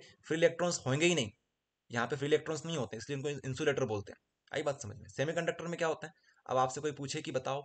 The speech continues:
इनमें फ्री इलेक्ट्रॉन्स होते हैं कि नहीं होते हैं, तो आप क्या बोलोगे कि अगर टेम्परेचर बहुत कम है, लो टेम्परेचर है, भैया, है ना, तो लो टेम्परेचर तो, तो, पे तो यहाँ पे कोई इलेक्ट्रॉन्स होंगे नहीं, फ्री इलेक्ट्रॉन्स यहाँ पे नहीं होंगे। लेकिन जैसे ही आपने टेम्परेचर बढ़ाया,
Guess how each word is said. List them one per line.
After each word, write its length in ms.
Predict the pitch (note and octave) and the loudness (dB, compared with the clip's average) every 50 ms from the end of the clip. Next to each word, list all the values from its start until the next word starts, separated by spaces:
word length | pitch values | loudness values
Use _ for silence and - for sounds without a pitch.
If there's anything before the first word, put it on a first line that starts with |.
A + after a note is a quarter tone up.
| - - - - - | -10 -16 -20 -16 -12
इनमें 420 | - C#3+ D3 D3+ D#3+ D#3 D#3+ D#3+ - | -8 -8 -4 -2 -2 -2 -2 -4 -4
फ्री 100 | - C#3 | -2 0
इलेक्ट्रॉन्स 400 | D3 D3 D3 C3+ - D#3 D3+ C#3 | 2 2 2 2 0 -2 -2 0
होते 180 | C3 B2+ C3 B2+ | -2 0 0 0
हैं 80 | C3+ C3 | 0 0
कि 60 | C#3+ | -2
नहीं 100 | D3 C#3 | -4 -6
होते 180 | B2 - B2+ | -6 -6 -8
हैं, 80 | B2+ C3+ - _ _ _ _ _ _ _ _ _ _ | -10 -10 -14 _ _ _ _ _ _ _ _ _ _
तो 80 | - D#3 | 2 6
आप 220 | - C3 C#3 C#3+ | 6 6 6 6
क्या 140 | - D#3+ D#3 | 4 2 0
बोलोगे 300 | C#3+ C#3+ C#3+ C#3+ D3 D#3 | 0 0 -4 -6 -6 -6
कि 120 | D#3+ E3+ | -4 -2
अगर 220 | E3+ - - F#3 - - - _ - - _ - | 0 0 0 0 -2 -4 -10 _ -20 -14 _ -2
टेम्परेचर 380 | C3 A#2+ A#2+ C3+ E3 - G3 | -2 -2 0 -2 0 2 2
बहुत 340 | D#3 B2+ A#2+ A2 D3 E3 - | 2 2 0 0 0 0 2
कम 180 | - D3+ C#3+ C#3 | 2 2 2 2
है, 60 | A2+ | 0
लो 160 | G#2 B2+ D3 | 2 2 2
टेम्परेचर 480 | D3 D3+ C#3+ C3+ D3 C#3+ C#3 C#3 A#2+ F#2+ | 4 2 0 0 0 -2 -2 -2 -4 -4
है, 60 | E2+ - _ _ _ _ - | -6 -10 _ _ _ _ -16
भैया, 200 | - A#2+ A2+ A2+ | -10 -8 -6 -6
है 60 | C3+ | -6
ना, 60 | C#3 G#2+ - - _ _ _ | -8 -10 -12 -16 _ _ _
तो 60 | - | 0
लो 120 | C3+ D#3+ F3 | 2 4 4
टेम्परेचर 380 | E3+ F3 E3 D#3 E3 E3+ E3 | 6 4 2 2 2 2 2
तो, 100 | D#3+ E3+ | 2 2
तो, 120 | D#3+ - E3 D#3+ - _ - | 0 -2 -4 -4 -8 _ -4
पे 80 | D#3 | -2
तो 120 | D#3 D#3 E3 | -2 0 0
यहाँ 220 | D3+ C3+ B2+ C3+ | 0 0 0 0
पे 100 | C3 D3+ | -2 0
कोई 160 | D3 D#3 D#3 | -2 -2 -2
इलेक्ट्रॉन्स 480 | D3 C3 C3 B2+ - - D3 D3 D3+ - B2+ | 0 2 0 0 0 -2 -4 -6 -4 -4 -4
होंगे 200 | A#2 A#2+ A#2 A2 | -2 -2 -2 -2
नहीं, 120 | G#2 G2+ | -2 -6
फ्री 160 | G#2+ - C#3 | -6 -4 -4
इलेक्ट्रॉन्स 340 | C#3+ B2+ - - D3 C#3 C3 | -2 -2 -2 -4 -4 -4 -2
यहाँ 120 | C#3 B2+ B2 | -4 -4 -4
पे 100 | - C#3+ | -2 -4
नहीं 160 | B2+ A2+ G#2+ | -4 -4 -4
होंगे। 200 | G#2+ G#2+ - - - _ - - - - - | -6 -8 -8 -12 -16 _ -20 -20 -20 -18 -8
लेकिन 200 | D3 G3 F3+ C3+ | -6 -4 0 2
जैसे 240 | B2+ B2+ B2+ - | 2 2 2 4
ही 60 | F3+ F#3 | 4 4
आपने 220 | D#3 - - F3 | 4 4 2 -2
टेम्परेचर 420 | E3+ - B2 A2+ G#2 C3 - - | -2 0 -2 -2 -4 -6 -6 -2
बढ़ाया, 340 | C#3+ A#2 G#2 G#2 A#2 A#2+ - | 0 0 2 2 2 0 0